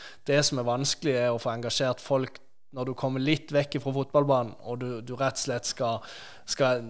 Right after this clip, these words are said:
eh, si styrerommet da. Det å få folk engasjert inn der er vanskeligere enn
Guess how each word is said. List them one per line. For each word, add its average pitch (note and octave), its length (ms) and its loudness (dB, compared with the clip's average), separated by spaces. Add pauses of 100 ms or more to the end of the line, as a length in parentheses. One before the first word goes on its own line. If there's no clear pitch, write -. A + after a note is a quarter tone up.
(140)
eh, B2 340 -4
si D3+ 220 8
styrerommet D#3 640 6
da. G2+ 60 0 (320)
Det D3 100 6
å D3 80 8
få - 220 0
folk D#3 400 4 (180)
engasjert C#3 480 2
inn C#3 140 2
der D#3+ 180 6
er B2+ 140 2
vanskeligere A#2 580 -2
enn A2+ 140 -6